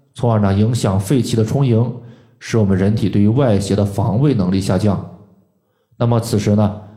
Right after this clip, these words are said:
你患感冒，患一些别的过敏的病症，它的几率就会大增。所以呢，一定要做好祛湿。如果想要祛湿，在这里我们推荐用脾经的合穴，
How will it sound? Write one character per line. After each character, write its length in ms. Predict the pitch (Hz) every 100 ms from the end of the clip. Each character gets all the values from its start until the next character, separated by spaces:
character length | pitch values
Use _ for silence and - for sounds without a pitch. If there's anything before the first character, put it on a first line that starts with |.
| -
你 200 | - 95
患 320 | 92 131 113 104
感 180 | 92 95
冒， 540 | 131 98 - - -
患 220 | - 107 104
一 60 |
些 200 | 101 110
别 220 | 104 98
的 300 | 104 113 104 98 - -
过 160 | 185 175
敏 160 | 110 85
的 80 | 101
病 180 | 127
症， 240 | 107 113 90 - - - _
它 120 | -
的 100 | 107
几 180 | 98 117
率 120 | 110
就 120 | 107 101
会 120 | 101
大 160 | 104
增。 320 | 101 120 123 - - - _ _ _ _ _ _
所 180 | - 117
以 60 | 101
呢， 120 | 92
一 80 | 107
定 120 | 143
要 120 | 123
做 180 | 139 117
好 200 | 85 82
祛 240 | - 123
湿。 440 | 110 - 139 - - - _ _ _ _ _ _ _
如 140 | 175
果 120 | 202
想 140 | 175 135
要 120 | 135
祛 200 | 135 156
湿， 600 | - 196 190 - - - _
在 120 | - 113
这 140 | 113
里 140 | 104
我 80 | 104
们 180 | 87 90
推 180 | - 107
荐 280 | 110 101 95 - -
用 280 | - 110 104
脾 260 | - - 117
经 160 | 147
的 100 | 135
合 260 | 110 113 127
穴， 320 | 120 95 113